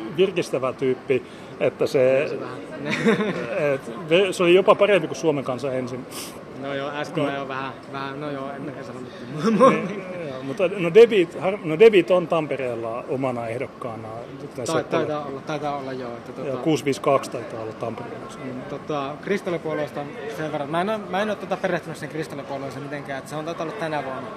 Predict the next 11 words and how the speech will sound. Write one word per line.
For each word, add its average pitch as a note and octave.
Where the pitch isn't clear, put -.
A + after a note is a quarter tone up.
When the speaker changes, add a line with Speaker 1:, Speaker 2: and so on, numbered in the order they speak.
Speaker 2:
sai C#3
viisitoista C#3
mil C3+
täyteen. C3+
Speaker 1:
Joo, B2+
ja E3
ne F3+
sai F#3
ne F3
kahdessa D3
kuukaudessa. B2